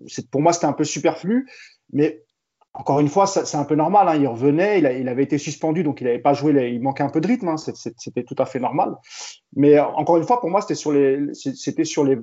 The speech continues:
les vingt-cinq premières minutes de la seconde mi-temps. Mais, par exemple, un joueur comme Di Maria, il a, il a fait beaucoup de bien, euh, lorsqu'il s'agissait de conserver un peu le ballon, de le ressortir.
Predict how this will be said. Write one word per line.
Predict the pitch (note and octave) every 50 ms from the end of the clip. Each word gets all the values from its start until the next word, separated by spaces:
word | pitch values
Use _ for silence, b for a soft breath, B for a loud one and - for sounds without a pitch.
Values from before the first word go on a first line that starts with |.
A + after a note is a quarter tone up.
| - D3
les | C3+ B2
vingt-cinq | G#2 C3 D3+ D#3 D3 - F3 F3 E3+
premières | - - D#3 D3 C#3+
minutes | D3 D#3+ F3 D3+
de | C#3+ C#3
la | C3+
seconde | C3+ - D3 C3+ C#3+ C#3
mi-temps. | C#3 C#3 C3 - F#3 A3 C#4 - B B _ _ _ _ -
Mais, | C3+ D3+ F3 - - - - _
par | - D3+ F3
exemple, | E3 G3+ G#3 - G3+
un | F3
joueur | C3 D3+ F#3+ - -
comme | F3+ D#3 D#3
Di | C3+ C#3+ D3+
Maria, | D#3+ D3 E3 F3 G3+ G#3+ G#3+
il | G3 D#3
a, | C3+ -
il | D3 C#3+ D3
a | C#3+
fait | - E3+ D#3
beaucoup | C#3 C3 F#3 F3+ - F#3
de | D#3 D3
bien, | C3+ E3 F3+ G3 G#3 G#3+ G#3+ - -
euh, | C3+ C#3 C#3+ C#3 C#3 C#3 C#3 C3+ C3+ C3 C3
lorsqu'il | C3+ C#3 - - -
s'agissait | - D3+ C3 - C3 - F3
de | E3+ -
conserver | - F3 F3 - D#3 D3 C#3+ D#3+
un | D3+ D3
peu | - D#3
le | C#3+
ballon, | B2+ D3+ D3 D3+ E3+ F#3 G3+ A3 A#3 A#3 b b b _ _ _ -
de | - A2 D3+
le | E3
ressortir. | C#3+ D3+ D#3 D3+ - D#3 - - - - G3+ A#3 B3 A3+ -